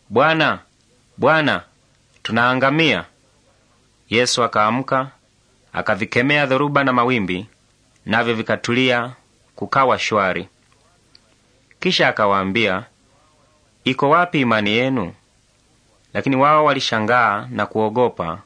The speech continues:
huku wakiambiana, "Huyu ni nani basi?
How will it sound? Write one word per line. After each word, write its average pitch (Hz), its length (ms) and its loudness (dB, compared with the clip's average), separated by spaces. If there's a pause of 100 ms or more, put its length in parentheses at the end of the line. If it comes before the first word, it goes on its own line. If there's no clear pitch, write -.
(440)
huku 156 280 -2
wakiambiana, 95 760 -2 (760)
"Huyu 170 260 0
ni 117 100 0
nani 104 240 0
basi? 95 440 -4